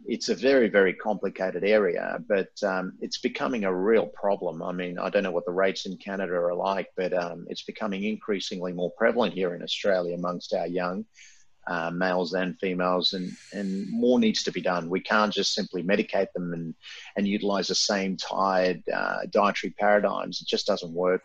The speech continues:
that, uh, very well. So I, th-, I think we have to be open and curious and explore new avenues. And, um, certainly, as Vijay said, anecdotally, there is just you know, so much, uh, benefit to eating this way. And, um, um, uh,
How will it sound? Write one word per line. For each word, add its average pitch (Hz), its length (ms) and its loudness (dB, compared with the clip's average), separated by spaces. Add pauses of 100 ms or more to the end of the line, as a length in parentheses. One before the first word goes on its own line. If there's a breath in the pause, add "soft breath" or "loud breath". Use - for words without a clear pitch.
that, - 640 -4 (120)
uh, - 80 -2 (100)
very 95 220 4
well. 101 360 4
So 95 560 4
I, 95 100 2
th-, 104 200 4
I - 80 4
think 107 220 0
we 92 100 2
have 95 220 0
to - 100 -6
be 90 160 -2
open 104 360 6
and 87 180 -4
curious 113 640 6
and 92 260 0 (400 loud breath)
explore 104 520 6
new 98 240 6
avenues. 113 760 4
And, 92 320 -6
um, 92 320 0
certainly, 98 400 0
as 87 100 -4
Vijay 101 320 -2
said, 95 320 0
anecdotally, 104 800 2
there 95 160 2
is 90 140 -2
just - 880 -8 (140)
you 127 120 4
know, 92 120 2
so 117 320 6
much, 101 420 4
uh, 87 200 4 (100)
benefit 117 420 0
to - 120 -6
eating - 240 -4
this 90 220 -6
way. - 360 -6 (140)
And, 95 360 -6
um, 95 540 -2
um, - 400 -10 (220)
uh, 58 180 -6